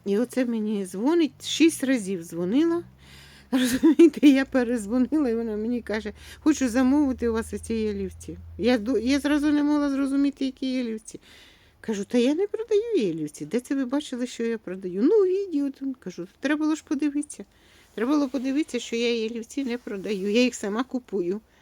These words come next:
Так що, мої дорогенькі, ялівці я купую.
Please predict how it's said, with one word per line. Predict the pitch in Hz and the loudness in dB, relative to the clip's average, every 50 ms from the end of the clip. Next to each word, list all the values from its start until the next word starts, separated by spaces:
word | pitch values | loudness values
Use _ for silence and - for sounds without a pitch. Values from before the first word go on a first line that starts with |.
| _ _ _ _ _ _ _ _ _ _ _ _ _ _ _ _ _ _ _ - - - - | _ _ _ _ _ _ _ _ _ _ _ _ _ _ _ _ _ _ _ -20 -20 -10 -8
Так | 214 233 - | -6 -6 -6
що, | - - - 254 254 220 - - - - - _ _ _ _ _ - - _ _ _ - | -6 -2 0 0 0 0 -4 -10 -20 -20 -20 _ _ _ _ _ -20 -20 _ _ _ 0
мої | 214 254 247 | 2 2 2
дорогенькі, | 202 226 220 233 214 214 208 180 175 170 - - 196 | 2 2 0 -2 -2 -2 -2 -4 -4 -6 -6 -4 0
ялівці | 196 233 262 254 254 262 247 - - - - 196 | 2 4 4 4 2 0 0 -4 -8 -8 -6 -6
я | 170 170 165 160 | -4 -4 -6 -8
купую. | - - 170 156 - _ - 151 156 156 160 180 208 | -10 -12 -14 -14 -14 _ -14 -12 -12 -10 -10 -12 -14